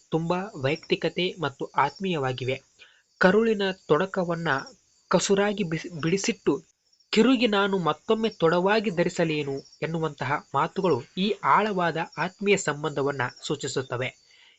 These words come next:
ಇಬ್ಬರೂ ಸೇರಿ ಬಾಳಿನ ಸುಖ ದುಃಖಗಳನ್ನ ಹಂಚಿಕೊಳ್ಳುತ್ತಾರೆ. ಬಾಳುವ ಋತುಗಳಲ್ಲಿ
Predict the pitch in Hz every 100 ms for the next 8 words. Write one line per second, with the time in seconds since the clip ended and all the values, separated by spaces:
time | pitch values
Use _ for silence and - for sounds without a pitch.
0 | - 208 220 233 233 190 180 156 127 -
1 | 139 151 175 185 165 156 170 - 160 170
2 | 135 185 190 175 156 151 143 143 131 -
3 | 147 127 - 135 147 _ _ _ 147 139
4 | 165 196 165 147 - 208 170 151 156 131